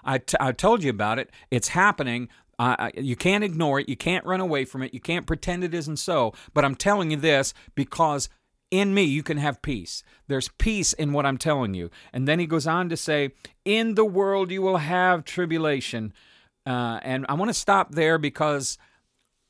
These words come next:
there's a couple of things in that that actually, actually can help us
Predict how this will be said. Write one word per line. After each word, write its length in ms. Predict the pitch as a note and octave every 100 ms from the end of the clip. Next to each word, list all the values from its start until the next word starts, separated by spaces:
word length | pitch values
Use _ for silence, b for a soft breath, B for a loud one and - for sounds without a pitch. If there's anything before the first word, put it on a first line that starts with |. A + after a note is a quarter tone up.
| _ _ _ -
there's 340 | B2 F3 D#3
a 60 | D#3+
couple 340 | - A#3+ D4+
of 80 | B3
things 380 | - B3 A#3 E3+
in 140 | D3
that 260 | C3 C#3+ -
that 160 | D#3 -
actually, 800 | F#3+ A#3+ - C#3+ A#2+ F#2+ C#3+ F3 _ _ -
actually 540 | F3+ A#3 - D#3+ C#3+
can 140 | C3+ C#3
help 400 | A2+ G#3 A#3 A#2+
us 400 | F2 G#2 -